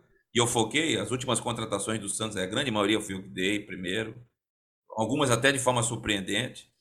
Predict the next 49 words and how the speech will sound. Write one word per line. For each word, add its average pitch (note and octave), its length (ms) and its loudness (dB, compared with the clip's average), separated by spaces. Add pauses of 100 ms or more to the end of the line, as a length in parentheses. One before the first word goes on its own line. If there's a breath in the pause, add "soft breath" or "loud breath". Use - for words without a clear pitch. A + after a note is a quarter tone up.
(640)
É... F#2 960 0
o F2+ 160 -2
Alex A2+ 220 4
até B2+ 180 4
falou A2+ 240 2
aí A2 60 2
da G2+ 60 0
escalação G#2 400 0
de F#2 40 -8
três G#2+ 160 0
zagueiros, G#2+ 320 0
eu - 60 -6
tô A#2+ 80 -2
falando A#2+ 220 0
de, A#2+ 80 2
desde C3 240 2
a A2+ 100 4
quarta-feira A2 440 0
passada. A#2+ 840 2 (380 loud breath)
Então, F3 120 -4
quando G#3 160 2
eu E3+ 60 6
foco D#3 360 4
naquilo G#2+ 380 -4
que - 80 -12
eu, F2+ 360 -8 (400)
que - 80 -10
eu, F2 340 -8
que - 80 -14
eu, - 160 -14 (220)
que A#2 80 0
eu A#2+ 40 6
sei D#3 200 10
fazer, C3+ 580 4 (280)
aí A#3 120 -4
não F#3+ 100 0
é, F3 120 2
não E3 80 0
é F3+ 40 -2
questão C#3+ 280 -6
de A2+ 80 -2
bancar G#2+ 280 4
o A2 40 2
gostoso, G#2 320 -2
não. G2 80 -6
Isso - 160 0
eu D#3+ 60 0
sei D#3 140 0
fazer. G#2 360 -2